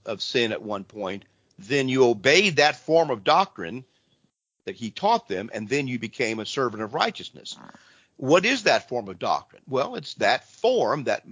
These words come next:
that morphe of, of pattern of death,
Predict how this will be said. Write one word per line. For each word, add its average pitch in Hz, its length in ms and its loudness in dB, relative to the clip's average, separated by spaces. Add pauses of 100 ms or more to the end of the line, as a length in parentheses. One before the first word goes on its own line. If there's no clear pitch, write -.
(140)
that 110 240 -6 (200)
morphe 120 760 -2
of, 104 300 0 (580)
of 107 280 -6 (140)
pattern 135 760 0 (920)
of 107 280 -4
death, 120 360 2